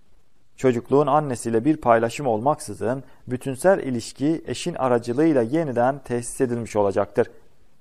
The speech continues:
Yine burada da büyük psikoz tabloları hariç babaya yönelik rekabetin de rol oynadığı hesaba katmak gerekir.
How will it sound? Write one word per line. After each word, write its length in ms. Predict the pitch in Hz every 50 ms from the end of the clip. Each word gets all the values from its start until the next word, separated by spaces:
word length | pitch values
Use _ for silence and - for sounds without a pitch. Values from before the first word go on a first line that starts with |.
| - - -
Yine 260 | - 131 131 120 107 117
burada 340 | 135 127 113 92 98 95
da 260 | - 98 107 123 135 - - - - - -
büyük 320 | 120 143 180 202 196 -
psikoz 420 | - - - - - 180 175 175 -
tabloları 500 | - 156 156 139 123 113 107 104 101 101
hariç 640 | 101 120 139 143 127 104 104 107 131 135 - - - - - -
babaya 320 | 127 131 131 131 143 165
yönelik 540 | 196 190 170 151 131 127 151 180 180 - -
rekabetin 600 | 135 127 - 131 120 117 110 120 - - 180 165
de 120 | 127 120 117
rol 180 | 143 160 147
oynadığı 480 | - - 120 117 117 113 110 104 113 107
hesaba 460 | 104 110 107 - 127 123 135 156 151
katmak 420 | - 127 123 - - 110 104 -
gerekir. 400 | - 104 101 98 - - 113 -